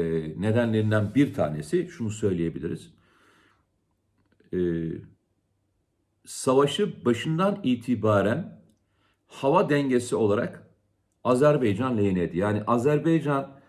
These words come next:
Karabağ üzerine bir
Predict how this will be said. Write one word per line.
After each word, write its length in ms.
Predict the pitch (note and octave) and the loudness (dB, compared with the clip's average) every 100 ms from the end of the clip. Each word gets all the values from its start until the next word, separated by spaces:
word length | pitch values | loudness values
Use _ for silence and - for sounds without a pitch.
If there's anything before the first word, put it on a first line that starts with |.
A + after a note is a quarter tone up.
| _ _ _ | _ _ _
Karabağ 640 | - C#3 E3+ E3 C#3+ A#2 - | -2 2 4 6 4 4 0
üzerine 680 | A#2 A#2 C3 A#2 F#2+ G#2+ - _ _ _ _ _ _ _ _ _ _ _ _ _ _ _ _ _ _ _ _ _ _ _ _ _ _ _ | -2 4 4 4 0 -4 -14 _ _ _ _ _ _ _ _ _ _ _ _ _ _ _ _ _ _ _ _ _ _ _ _ _ _ _
bir 200 | A#2 C3 | -4 -4